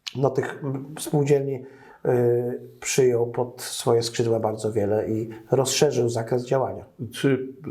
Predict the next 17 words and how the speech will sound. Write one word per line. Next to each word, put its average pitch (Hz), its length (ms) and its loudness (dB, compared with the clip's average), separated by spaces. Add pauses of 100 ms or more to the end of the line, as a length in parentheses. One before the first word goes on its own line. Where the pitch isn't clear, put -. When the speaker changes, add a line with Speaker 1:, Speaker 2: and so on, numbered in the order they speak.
(120)
Speaker 2:
czy - 140 2
na 131 120 4
przykład 131 520 -2
z - 60 -12
punktu 123 400 -2
widzenia 117 420 0
pana 117 360 -4
jako 117 240 -2
to 123 160 -2
działacza 117 520 0 (280)
samorządowego, 110 960 0
ale 101 140 0
też 98 220 -6
działacza 101 340 0
gospodarczego 107 1000 0 (500)
województwa 113 480 2
wielkopolskiego, 107 840 0